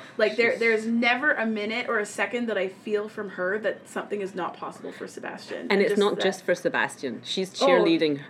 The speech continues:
Speaker 2: Sebastian. She's
Speaker 1: Totally.
Speaker 2: cheerleading me.
Speaker 1: Yeah,
Speaker 2: She's
Speaker 1: yeah.
Speaker 2: behind, she's behind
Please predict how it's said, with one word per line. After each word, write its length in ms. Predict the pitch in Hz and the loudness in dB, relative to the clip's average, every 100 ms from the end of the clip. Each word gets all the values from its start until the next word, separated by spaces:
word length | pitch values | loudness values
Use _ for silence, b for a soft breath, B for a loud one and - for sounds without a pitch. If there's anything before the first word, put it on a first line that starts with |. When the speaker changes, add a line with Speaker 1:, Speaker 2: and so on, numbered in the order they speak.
| - | -10
Speaker 2:
Sebastian. 640 | - 151 131 - 175 180 | -4 0 0 0 -4 -2
She's 220 | 247 247 | 2 2
Speaker 1:
Totally. 160 | 247 226 165 156 147 | 2 4 4 4 2
Speaker 2:
cheerleading 240 | 147 143 135 - | 0 -2 -4 -8
me. 440 | 139 147 147 180 220 | -4 0 0 0 -4
Speaker 1:
Yeah, 320 | 220 208 190 | -6 -4 -4
Speaker 2:
She's 160 | - - 185 | -4 -2 -2
Speaker 1:
yeah. 40 | 143 | -2
Speaker 2:
behind, 540 | 151 156 143 147 143 - - - - - | -2 0 2 2 0 -6 -20 -20 -20 -8
she's 200 | - 247 | -2 0
behind 380 | 247 202 202 | 0 0 -2